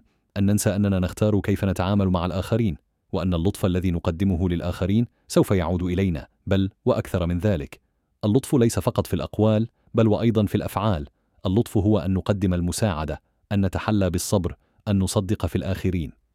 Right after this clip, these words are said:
وأن نكون أكثر تفهما وتسامحا. لأن الحياة قصيرة، ولا يجب أن نضيع الوقت في النقاشات العقيمة والصراعات الغير مجدية. لذا أود أن أقترح عليكم أن تختاروا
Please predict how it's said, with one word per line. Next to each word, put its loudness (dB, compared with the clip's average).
وأن -2
نكون 0
أكثر -2
تفهما -2
وتسامحا. -2
لأن 2
الحياة 2
قصيرة، 0
ولا 2
يجب 0
أن -2
نضيع 0
الوقت -2
في -4
النقاشات -2
العقيمة 0
والصراعات -2
الغير -2
مجدية. -4
لذا 6
أود 2
أن -2
أقترح -2
عليكم -2
أن -2
تختاروا 2